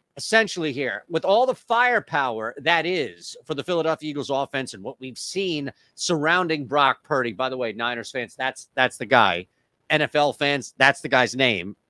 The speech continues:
Brock Purdy. There's going to be a concerted effort for the Philadelphia Eagles to harass and force pressure, bad throws with Brock Purdy. And the Niners defense, especially on the ground, is as good, if not better, than anything the Eagles have seen.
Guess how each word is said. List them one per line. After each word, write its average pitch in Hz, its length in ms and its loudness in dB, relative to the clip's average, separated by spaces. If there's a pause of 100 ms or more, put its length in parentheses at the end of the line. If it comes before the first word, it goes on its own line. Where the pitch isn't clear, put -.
(180)
Brock 117 240 4 (100)
Purdy. 110 300 -6 (760)
There's 180 280 4
going 240 340 6
to 208 60 -2
be 175 440 -2 (100)
a 151 120 -6
concerted 180 680 -6
effort 170 360 -4
for - 140 -12
the 147 80 -6
Philadelphia 160 500 -2
Eagles 160 280 -6
to 117 280 -8
harass 127 880 0
and 127 280 -4
force 175 480 -6
pressure, 196 460 -4
bad 175 420 -2
throws 175 460 -4 (260)
with 156 240 -6
Brock 160 280 2
Purdy. 160 300 -2 (300)
And 160 100 -10
the 151 60 -6
Niners 190 420 -6
defense, 185 480 -8
especially 208 720 -4
on 147 160 -4
the 117 60 -10
ground, 101 640 0
is 120 180 -6
as 117 140 -4
good, 175 180 0
if 180 140 -4
not 139 200 0
better, 135 200 -2
than 117 180 -8 (100)
anything 156 460 -2
the 127 220 -6
Eagles 120 240 -2
have 92 120 -8
seen. - 340 -8